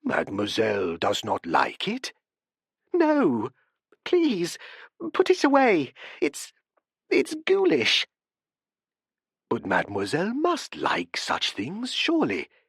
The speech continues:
or else she would not be a guest of the murder club.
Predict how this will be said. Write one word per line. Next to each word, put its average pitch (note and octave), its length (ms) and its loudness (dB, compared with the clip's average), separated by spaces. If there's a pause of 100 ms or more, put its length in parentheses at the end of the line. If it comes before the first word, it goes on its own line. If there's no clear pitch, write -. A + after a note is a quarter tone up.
(380)
or A2 180 2
else C3+ 300 2 (380)
she - 220 2
would A#2 180 0
not A#2+ 280 -2
be A2 160 -2
a G2+ 60 -4
guest A#2 840 -4
of G#3 240 -4
the A3 80 2
murder A3 460 0
club. - 340 -2